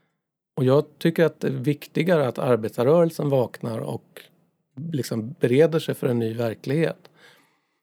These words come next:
För att det kommer ju säkert inte blåsa över oavsett vilka politiska förändringar som sker. Det kommer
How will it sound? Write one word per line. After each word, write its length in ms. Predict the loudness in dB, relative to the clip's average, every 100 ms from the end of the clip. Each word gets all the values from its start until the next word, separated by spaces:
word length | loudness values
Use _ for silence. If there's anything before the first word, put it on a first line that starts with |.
| _
För 80 | -6
att 80 | -4
det 80 | 0
kommer 260 | 2 4
ju 140 | 2 0
säkert 360 | 0 0 0
inte 220 | -2 -2
blåsa 360 | 0 0 2 2
över 300 | 2 2 -2
oavsett 420 | -4 -4 -4 -6
vilka 180 | -6 -6
politiska 420 | -2 -2 -2 -8
förändringar 480 | -4 -2 0 -2 -4
som 300 | -6 -8 -10 _ -6
sker. 320 | 0 0 0
Det 80 | -6
kommer 420 | -2 0 0